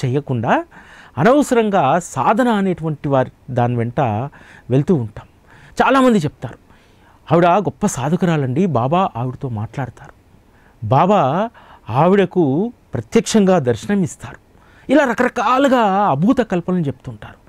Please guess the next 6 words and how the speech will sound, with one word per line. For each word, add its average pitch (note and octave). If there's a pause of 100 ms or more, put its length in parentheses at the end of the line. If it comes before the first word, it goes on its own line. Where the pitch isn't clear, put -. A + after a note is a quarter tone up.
(400)
ఎస్, - (100)
ఆమెకు G3
ఇచ్చి F#3
ఉండవచ్చు D3+
కాక, - (720)
ఆమెకు G#3+